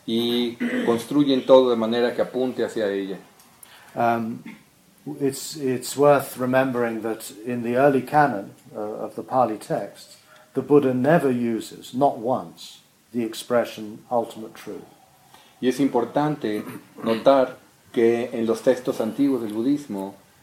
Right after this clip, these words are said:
Speaker 1: el Buda jamás utiliza ni una sola vez la naturaleza de la realidad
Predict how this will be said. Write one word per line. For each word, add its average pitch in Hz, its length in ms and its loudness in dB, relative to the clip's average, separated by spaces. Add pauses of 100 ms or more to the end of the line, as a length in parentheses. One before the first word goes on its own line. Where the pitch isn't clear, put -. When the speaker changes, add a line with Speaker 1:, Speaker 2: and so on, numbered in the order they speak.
(120)
Speaker 1:
el 107 120 -4
Buda 131 520 2 (220)
jamás 131 380 -2
utiliza 120 640 -6
ni 110 280 -2
una 156 260 2
sola 143 320 2
vez 175 400 -6 (720)
la 110 100 -2
naturaleza 107 580 -2
de 101 60 -2
la 98 100 -4
realidad 87 440 -6